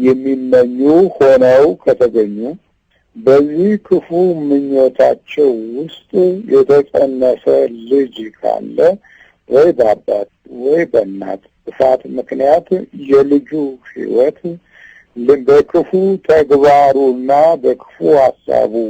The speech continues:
ውስጥ ተጸንሶ ስላለ ይህ ጽንስ ለክፉ ተግባር የተመቻቸ ዘር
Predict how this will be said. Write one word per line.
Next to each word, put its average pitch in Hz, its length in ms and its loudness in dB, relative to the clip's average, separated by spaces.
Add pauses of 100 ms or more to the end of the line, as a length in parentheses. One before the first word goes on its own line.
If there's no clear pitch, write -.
ውስጥ - 340 -20 (680)
ተጸንሶ 165 600 0 (200)
ስላለ 139 480 0 (480)
ይህ 170 340 -2 (840)
ጽንስ 170 340 2 (540)
ለክፉ 143 460 0 (720)
ተግባር 139 640 2 (260)
የተመቻቸ 131 840 -2 (440)
ዘር 131 300 2